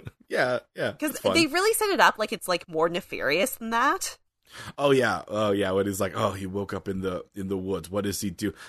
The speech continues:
Speaker 1: Like, uh, you know, maybe he's planning to find and kill, uh, Valentine, but no, it's just that he got real sad, so he became a wolf.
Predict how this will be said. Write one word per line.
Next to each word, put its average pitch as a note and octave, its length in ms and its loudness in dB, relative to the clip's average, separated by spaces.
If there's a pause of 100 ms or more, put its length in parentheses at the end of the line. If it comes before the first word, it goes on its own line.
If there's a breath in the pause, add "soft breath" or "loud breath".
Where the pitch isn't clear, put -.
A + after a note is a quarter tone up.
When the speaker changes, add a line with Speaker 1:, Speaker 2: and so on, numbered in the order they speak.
Speaker 1:
Like, B2 160 0
uh, G#2+ 160 -2
you G2 140 -2
know, F2 120 -4
maybe F2+ 200 -6
he's F2 100 -8
planning G2+ 520 -2
to F#2+ 100 -4
find G2 380 0
and E2+ 100 -8
kill, G2 500 2 (120)
uh, F2+ 320 -4
Valentine, F#2+ 520 -2
but A#2 120 2
no, F#2 340 2
it's G#2 100 -2
just A#2+ 120 -6
that A#2+ 120 0
he A#2 120 -8
got A#2 280 2
real A2+ 200 2
sad, F#2+ 480 -2
so G2 80 0
he F2+ 80 -2
became F2 340 -8
a F2+ 60 -6
wolf. D#2 520 -10